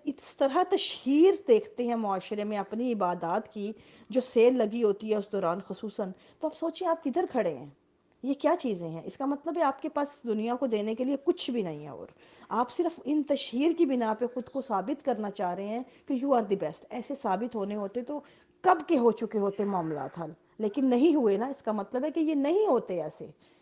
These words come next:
सीधी सी बात है, ये नहीं होते ऐसे मामलात, ये आपके मामलात हैं।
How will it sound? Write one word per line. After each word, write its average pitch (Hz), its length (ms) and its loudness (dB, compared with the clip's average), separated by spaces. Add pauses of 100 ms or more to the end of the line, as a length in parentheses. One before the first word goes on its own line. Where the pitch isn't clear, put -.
(140)
सीधी 285 240 4
सी 302 100 2
बात 185 260 0
है, 202 60 -4
ये 214 100 0
नहीं 240 300 2
होते 196 280 -2
ऐसे 160 220 -8
मामलात, 170 480 -6
ये 339 100 2
आपके 214 380 2
मामलात 175 500 -4
हैं। 440 80 -4